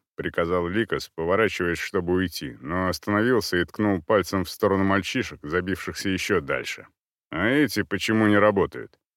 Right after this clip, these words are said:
«Один из оловянных ручьёв разлился». Коз зашагнул влево, оказавшись чуть позади Ликоса. «Пока вода не спадёт, там нельзя копать». «Так поставь их к килнам, чтобы жгли древесный уголь,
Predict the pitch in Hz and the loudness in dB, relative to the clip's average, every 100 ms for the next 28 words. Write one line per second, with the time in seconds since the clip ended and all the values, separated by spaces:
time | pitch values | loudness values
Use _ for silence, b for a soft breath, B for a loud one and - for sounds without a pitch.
0 | _ _ - 67 69 90 98 92 85 85 | _ _ -10 -6 -2 0 2 2 0 0
1 | 85 90 98 90 80 - 85 - 95 98 | 2 4 2 2 -2 -2 -4 -2 2 2
2 | 85 82 87 78 98 107 80 - - - | 2 2 2 2 2 4 2 -4 -10 -20
3 | _ _ 101 92 85 - 95 90 101 87 | _ _ 0 2 0 0 0 2 2 2
4 | 87 117 92 69 65 - 80 95 - 78 | 2 2 2 2 -2 -4 0 0 0 -6
5 | - - 76 _ 87 87 80 69 64 71 | -6 -8 -8 _ -2 0 -2 -4 -6 -8
6 | - - - - _ _ _ 71 73 95 | -10 -14 -14 -20 _ _ _ -8 0 2
7 | 92 87 87 92 82 80 - 85 92 101 | 4 4 4 2 2 -4 -2 0 4 2
8 | 80 85 82 82 87 87 82 76 60 - | 2 -2 -2 -2 -2 -2 0 -2 -2 -8
9 | - 50 50 - - _ _ _ _ _ | -12 -12 -14 -16 -20 _ _ _ _ _
10 | _ _ _ - _ 85 - - 143 - | _ _ _ -20 _ -8 -6 -2 -2 0
11 | 143 - - _ - 123 123 113 101 78 | -4 -4 -8 _ -2 2 4 4 4 0
12 | - - 80 85 73 101 120 110 107 110 | -6 -6 -4 -4 0 0 4 4 4 4
13 | - 101 104 107 87 78 | 2 2 2 2 0 -2